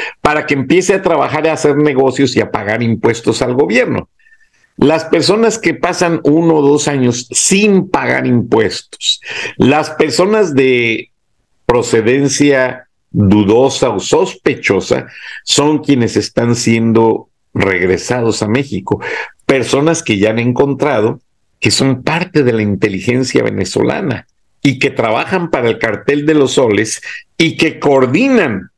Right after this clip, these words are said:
acciones conjuntas con los carteles mexicanos para distribuir drogas, secuestrar, etcétera, etcétera. Ahora me decían que los carteles ya controlan al migrante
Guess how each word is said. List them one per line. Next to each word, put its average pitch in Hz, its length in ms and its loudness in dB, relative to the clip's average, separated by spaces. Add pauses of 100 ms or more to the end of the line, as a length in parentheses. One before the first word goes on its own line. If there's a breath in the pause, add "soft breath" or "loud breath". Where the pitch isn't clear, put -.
(880)
acciones 190 560 0
conjuntas 175 800 0
con 127 160 2
los 117 160 -2
carteles 165 540 0
mexicanos 139 680 0
para 117 260 0
distribuir 117 760 0
drogas, 131 640 0 (260 loud breath)
secuestrar, 131 1160 -2 (420 loud breath)
etcétera, 196 1000 0
etcétera. 156 640 0
Ahora 160 180 2
me 156 140 0
decían 165 760 0 (1300)
que 170 120 2
los 170 200 0
carteles 220 560 2
ya 214 200 2
controlan 185 760 2
al 131 200 -2
migrante 139 880 0